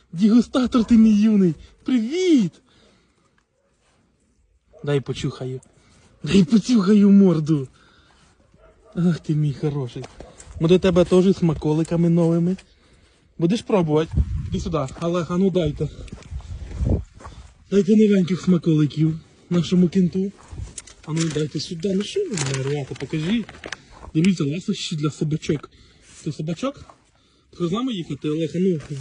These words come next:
звідки відкрийте мені, будь ласка. Що ти? Крендель. Ух ти, карапуз.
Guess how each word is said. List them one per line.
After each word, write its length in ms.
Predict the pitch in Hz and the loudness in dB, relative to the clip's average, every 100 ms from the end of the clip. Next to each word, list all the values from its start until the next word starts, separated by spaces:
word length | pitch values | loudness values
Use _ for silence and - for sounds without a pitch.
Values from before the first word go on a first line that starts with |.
| 135 | -10
звідки 340 | 135 151 - 160 | -6 -6 -6 -8
відкрийте 400 | 143 151 131 135 | -8 -8 -8 -8
мені, 200 | 131 131 | -8 -10
будь 160 | 131 | -10
ласка. 260 | 131 123 _ - - _ - - - - - - _ _ _ _ - - - | -12 -16 _ -20 -20 _ -20 -18 -18 -18 -20 -20 _ _ _ _ -20 -20 -16
Що 520 | - - 220 202 196 | -10 -6 0 2 2
ти? 160 | - 151 117 - - - _ - | 0 -4 -8 -18 -20 -20 _ -12
Крендель. 480 | - 180 175 151 127 107 - - - - - - - | -2 0 2 -2 -6 -12 -20 -20 -20 -20 -20 -16 -2
Ух 180 | 208 - | 0 0
ти, 120 | 165 | -6
карапуз. 460 | 160 143 - 127 | -6 -6 -8 -12